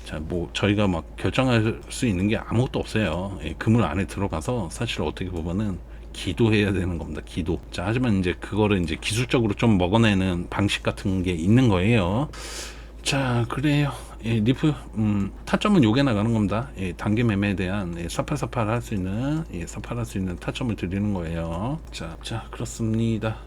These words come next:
예, 그리고 뭐, 요것도 있고, 예, 영상이 늦게 올라가서 그런 것도 있습니다. 제가 뭐, 어, 일단은 타점은 보통 이제 제가 이렇게 잡아드리는 거는 한 네 개 정도만 잡아드릴 거예요.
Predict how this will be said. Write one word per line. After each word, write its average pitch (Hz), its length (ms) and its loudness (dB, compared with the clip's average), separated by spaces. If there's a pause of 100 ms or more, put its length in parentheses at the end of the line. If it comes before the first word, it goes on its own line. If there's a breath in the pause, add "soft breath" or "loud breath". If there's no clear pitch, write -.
예, 98 140 -4
그리고 123 260 -4
뭐, 107 320 0 (140)
요것도 113 340 -2
있고, 135 380 -4 (120)
예, 90 160 -6
영상이 107 420 0
늦게 98 240 0
올라가서 95 800 0 (120)
그런 107 200 0
것도 98 180 -2
있습니다. 92 640 -2 (140)
제가 92 240 -2 (140)
뭐, 92 260 -2
어, 95 240 0
일단은 120 420 2
타점은 160 600 0
보통 113 600 0
이제 95 160 -2
제가 90 400 -2 (100)
이렇게 104 240 0
잡아드리는 104 600 2
거는 98 420 0
한 120 160 -2
네 101 160 4
개 143 120 8
정도만 113 380 6
잡아드릴 92 460 0
거예요. 80 400 0